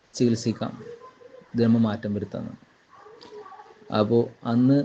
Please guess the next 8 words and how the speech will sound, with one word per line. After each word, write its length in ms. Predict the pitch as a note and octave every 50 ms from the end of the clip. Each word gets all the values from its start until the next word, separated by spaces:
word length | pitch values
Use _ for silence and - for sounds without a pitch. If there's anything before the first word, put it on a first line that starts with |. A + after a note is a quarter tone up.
| - - -
ആ, 80 | C3 B2 A#2+ A#2+ A#2 A#2 A#2+ A#2+ A#2 A#2 A#2 A2+ A2+ - - - - - - - - - - _ _ _ _ _ _ _ _ _ _ _ _ -
ആഴ്ചയിൽ 400 | A#2 A#2+ A#2+ A#2+ A#2+ - C#3 C3+ B2+
ഒരു 120 | B2 B2
ദിവസം, 320 | B2 B2 A#2+ A#2 - B2 A#2 - -
വ്യാഴാഴ്ചയോ 640 | - A#2 A2+ A2 A2+ A2+ A2+ A2 - - - A#2+ A#2
മറ്റോ 220 | A2+ A2 - A2+
ആയിരുന്നു 240 | A2 G#2 G#2 G#2+ A2+
എനിക്ക് 460 | A2+ - - - - _ _ - G#2+